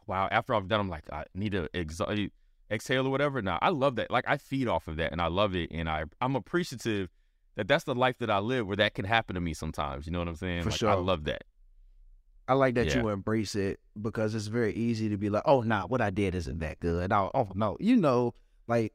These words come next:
Speaker 2: the, I'm not gonna say fake humility, but, like, the abundance of humility where you can't accept a compliment or you can't accept the fact that someone is appreciative of something you put out into the world and just stand and receive that love. There's so many people who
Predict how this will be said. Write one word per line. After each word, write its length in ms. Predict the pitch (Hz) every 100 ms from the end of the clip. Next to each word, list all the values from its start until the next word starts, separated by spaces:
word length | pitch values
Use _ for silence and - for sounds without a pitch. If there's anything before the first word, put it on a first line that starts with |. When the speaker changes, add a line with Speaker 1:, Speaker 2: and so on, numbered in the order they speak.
| -
Speaker 2:
the, 440 | 104 113 107 104 -
I'm 80 | 180
not 80 | 180
gonna 120 | 143
say 140 | 127
fake 280 | 104 - 120
humility, 580 | - 123 113 117 117 113
but, 180 | 101 101
like, 240 | 95 -
the 120 | -
abundance 600 | - - 117 120 117 113
of 120 | 113 98
humility 640 | 104 113 120 117 117 107 -
where 200 | - 107
you 160 | 104 110
can't 340 | - 131 107
accept 360 | - - 123 -
a 80 | 85
compliment 600 | 107 110 110 117 117 - - -
or 100 | 107
you 120 | 107
can't 240 | - 120
accept 340 | 101 - 120 -
the 80 |
fact 260 | - 120 -
that 60 | -
someone 360 | - 110 107
is 120 | 101 95
appreciative 680 | - - 131 - 113 113
of 140 | - -
something 320 | 127 104 98
you 120 | 110
put 180 | 110 120
out 140 | 110 98
into 180 | 104
the 80 | 90
world 420 | 85 107 113 110 - _ -
and 100 | 120
just 200 | 123 -
stand 400 | - 131 151 139
and 100 | 113
receive 420 | 110 - 143 123
that 200 | 117 87
love. 400 | 104 151 98 -
There's 160 | - 151
so 120 | 196
many 240 | 240 220
people 320 | 196 214 214 196
who 380 | 151 127 110